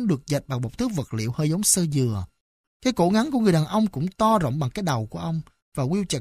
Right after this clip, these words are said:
kỹ là toàn bộ hình thù ông trông giống như một ngón tay cái chĩa lên từ cái áo khoác. Khi cả hai đi dọc đường phố,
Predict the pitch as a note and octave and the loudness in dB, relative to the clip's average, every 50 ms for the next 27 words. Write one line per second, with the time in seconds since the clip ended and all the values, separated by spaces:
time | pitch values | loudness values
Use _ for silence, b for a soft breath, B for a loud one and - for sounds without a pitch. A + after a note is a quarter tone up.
0 | - - - C#3+ F#3+ F#3 C#3 - - C#3 C3 B2+ B2 C3+ C3 G#2 A#2+ C#3+ C#3+ B2+ | -6 -6 -6 -4 -4 -4 -4 -4 -2 -2 0 0 0 0 -2 -2 0 0 0 -2
1 | A#2+ - C#3+ B2+ B2 - D#3 D#3+ E3 F3+ E3+ E3+ E3+ F#3 A#3 C4 C4 B3 F#3+ C#3 | 0 0 -2 -2 -2 -2 -2 -2 -2 -2 -2 0 0 -2 -2 -2 -2 0 0 0
2 | - - D#3+ F#3 G#3 G#3+ - F#3+ F3 D#3+ - - E3 E3+ G3+ A#3+ B3+ - B B | -2 -2 -4 -6 -6 -4 -4 -4 -4 -4 -4 -4 -2 -2 -2 -4 -6 -8 B B
3 | B B B B B B _ - - D#3+ C#3 F#3+ A#3 B3 A3+ G#3+ G3+ G3 F3+ - | B B B B B B _ -2 0 2 4 6 8 8 8 8 8 6 2 0
4 | - D3 C3 A#2 - D3 G#2 D3 F#3+ F#3 - - G3 G#3 B3 - - - _ _ | 0 -2 -2 -2 -2 -6 -6 -6 -6 -6 -2 -2 -2 -2 -2 -6 -12 -20 _ _
5 | _ _ _ _ _ _ _ _ _ _ _ _ _ - - A#3 - B3 A#3 G#3 | _ _ _ _ _ _ _ _ _ _ _ _ _ -2 -2 0 2 4 4 4
6 | A3+ A3+ G#3+ G#3+ G3 G#3+ F3+ D#3+ A#2+ - E3+ D#3 C#3 B2 A#2 - - F3 F3 G#3 | 4 4 4 4 2 2 0 0 -2 -2 -2 -2 -2 -2 -4 -2 -2 0 0 0
7 | C4 C#4 | -2 -6